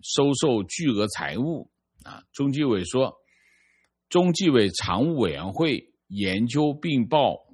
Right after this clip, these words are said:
中央政治局会议审议，决定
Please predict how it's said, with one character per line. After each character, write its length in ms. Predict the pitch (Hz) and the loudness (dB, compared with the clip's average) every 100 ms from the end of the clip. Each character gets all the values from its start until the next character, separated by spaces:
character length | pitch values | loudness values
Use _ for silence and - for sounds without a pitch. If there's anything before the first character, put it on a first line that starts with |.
| - - | -20 -2
中 220 | 151 147 | 0 2
央 200 | 139 143 | 2 2
政 180 | 156 143 | 0 -2
治 160 | 98 90 | -4 -8
局 140 | 101 | -4
会 260 | 107 151 127 | -4 0 0
议 80 | |
审 300 | 117 - 85 | 0 -2 -6
议， 400 | 69 110 160 110 _ _ _ _ _ _ _ - | -6 -8 -8 -10 _ _ _ _ _ _ _ -14
决 280 | 101 92 | -8 -6
定 380 | 113 185 131 - | -4 -2 -2 -6